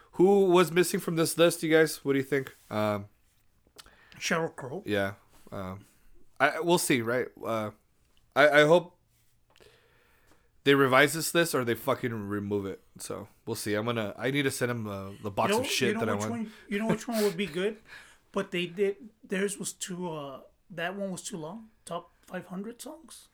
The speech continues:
Speaker 1: Oh, they had the list?
Speaker 2: Yeah.
Speaker 1: Oh, hu-, five hundred songs. <sighs> But that's much more. It's 'cause it's,
Speaker 2: It's
Speaker 1: again, again, it's all, it's, it's all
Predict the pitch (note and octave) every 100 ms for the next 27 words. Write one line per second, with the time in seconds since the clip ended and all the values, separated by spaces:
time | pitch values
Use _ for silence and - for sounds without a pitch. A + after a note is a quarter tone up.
0 | _ _ _ _ _ _ _ _ _ _
1 | _ - C3 C#3+ C#3 F3 G3 A#3 - -
2 | _ _ C#3 - - _ _ _ - B2+
3 | C3 - - D3+ D3+ D3+ - - - A2+
4 | D#3 A2+ F2 - _ _ _ _ - -
5 | - _ - - C#3+ G2+ F#2 - _ _
6 | _ _ _ _ _ _ - - A#2 -
7 | D#3+ F3+ D#3+ E3+ F3 E3 B2 G2+ _ _
8 | _ _ _ _ _ _ _ _ D3+ -
9 | G3+ G#3+ - E3 D#3+ G3+ - - - -
10 | F#3+ C4 C4 - A3+ C4 A#3+ C3 - -
11 | - - - _ _ _ _ _ _ _
12 | _ - F#3 - G3 F#3 A#3+ B3+